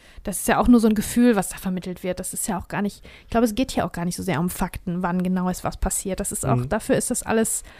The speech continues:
Speaker 1: äh, auch viel zu sehr aus der Erinnerung von einem alten Mann irgendwie geschildert, der natürlich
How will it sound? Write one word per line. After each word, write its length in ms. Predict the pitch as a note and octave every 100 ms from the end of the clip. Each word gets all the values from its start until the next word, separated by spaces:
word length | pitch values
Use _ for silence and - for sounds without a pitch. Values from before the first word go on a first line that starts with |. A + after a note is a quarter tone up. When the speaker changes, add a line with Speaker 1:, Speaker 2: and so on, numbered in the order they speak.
| - - - - -
Speaker 1:
äh, 40 | - -
auch 300 | - - E3+
viel 160 | - A#3
zu 80 | -
sehr 160 | A#3
aus 100 | F3+ -
der 120 | F3
Erinnerung 400 | G#3+ A#3 A#3+ A#3
von 180 | - -
einem 280 | G3+ G#3+
alten 260 | - A3+ A3
Mann 240 | A#3 C4
irgendwie 320 | G3 F#3 F#3+ G3
geschildert, 580 | G3 - F#3 A#3 - G3+
der 260 | G3 G3+
natürlich 680 | G#3 G3+ G#3+ G3+ G#3 -